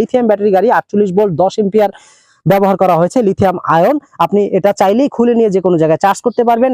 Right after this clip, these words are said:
এবং এটা আপনি একবার ফুল চার্জ করলে তিরিশ পঁয়ত্রিশ কিলোমিটার মতো যাতায়াত করতে পারবেন। ওটার মধ্যে পারবেন হাইব্রিড টোয়েন্টি বিডি, এটা চল্লিশ plus, আর এটার মধ্যে পারবেন তিরিশ থেকে পঁয়ত্রিশের ভিতরে। তো ফ্রেন্ডস, এই গাড়িতেও প্যাডেল সিস্টেম রয়েছে, এটা হালকা গাড়ি, আপনি চাইলে প্যাডেলিং করতে পারবেন, তবে অবশ্যই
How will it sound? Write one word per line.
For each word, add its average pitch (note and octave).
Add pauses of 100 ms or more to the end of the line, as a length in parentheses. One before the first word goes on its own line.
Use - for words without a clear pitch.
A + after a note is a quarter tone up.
(100)
এবং F3+ (320)
এটা G3
আপনি G#3 (240)
একবার F#3
ফুল G#3
চার্জ G#3
করলে A3+ (140)
তিরিশ C#4 (120)
পঁয়ত্রিশ G#3+
কিলোমিটার F3
মতো F#3+
যাতায়াত E3
করতে C#3
পারবেন। A#2+ (320)
ওটার G#3+
মধ্যে A3+
পারবেন G#3
হাইব্রিড F3+
টোয়েন্টি G#3
বিডি, G3 (140)
এটা E3+ (140)
চল্লিশ G3
plus, A3 (160)
আর D#3
এটার F#3+
মধ্যে G3
পারবেন F#3+ (340)
তিরিশ B3
থেকে F#3+
পঁয়ত্রিশের G3
ভিতরে। C3 (280)
তো -
ফ্রেন্ডস, C#4
এই B3
গাড়িতেও A3
প্যাডেল G#3
সিস্টেম G#3+
রয়েছে, F#3+
এটা F3
হালকা F3+
গাড়ি, E3+
আপনি -
চাইলে E3
প্যাডেলিং G3+ (100)
করতে A#3+
পারবেন, A3
তবে E3 (100)
অবশ্যই A#3+